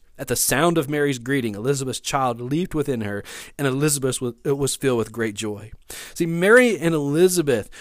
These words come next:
were bo-, were being changed by God, and they found a fellowship together called communion. They had communion, fellowship, a fellowship together that's called communion. Now, communion, when we think of that, we think of, uh, of,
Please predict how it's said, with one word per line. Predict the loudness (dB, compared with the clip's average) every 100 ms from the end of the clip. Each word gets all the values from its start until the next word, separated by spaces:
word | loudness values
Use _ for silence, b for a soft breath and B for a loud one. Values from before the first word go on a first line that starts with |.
| B
were | 2 2
bo-, | 2 4 6 6 4 0 -4
were | -2 0 0 2
being | 2 2 2
changed | 4 6 6 6 2
by | 0 0
God, | 0 0 -2 -6 B -2
and | 0
they | 0
found | 2 2 2
a | 2
fellowship | 0 6 8 10 8 2
together | 2 2 2
called | 2 2 4 2 -4 _ _ _ -8
communion. | -6 -2 -2 -4 -6 -12 -16 -12
They | -6
had | -6 -6
communion, | -4 -2 -2 -2 -2 -4
fellowship, | 0 2 2 4 2 0 B B
a | -12
fellowship | -2 4 6 8 4 4
together | -2 -2 -2 -2 -4 B
that's | -8 -6
called | -4 -4 -6
communion. | -4 -2 -2 0
Now, | -2
communion, | -2 0 2 6 6 6 4
when | 2
we | 0
think | -2 2
of | 4
that, | 4
we | 2
think | -4 -2
of, | -2 -4 B B B B B -6
uh, | -2
of, | 0 2 0 0 -4 -10